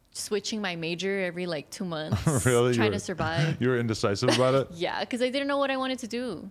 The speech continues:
Speaker 2: Uh.
Speaker 1: And I just was doing hood rat shit with my friends at the time. And I just wasn't making money. So, like, once I started doing the makeup thing, I started making money.
Speaker 2: Really?
Speaker 1: So I was like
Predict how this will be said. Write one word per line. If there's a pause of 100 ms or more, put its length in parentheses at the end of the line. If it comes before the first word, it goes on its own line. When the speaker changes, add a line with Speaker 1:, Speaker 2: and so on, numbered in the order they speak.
Speaker 2:
Uh. (760)
Speaker 1:
And
I
just
was
doing
hood
rat
shit
with
my
friends
at
the
time. (480)
And
I
just
wasn't
making
money.
So,
like,
once
I
started
doing
the
makeup
thing,
I
started
making
money. (180)
Speaker 2:
Really?
Speaker 1:
So
I
was
like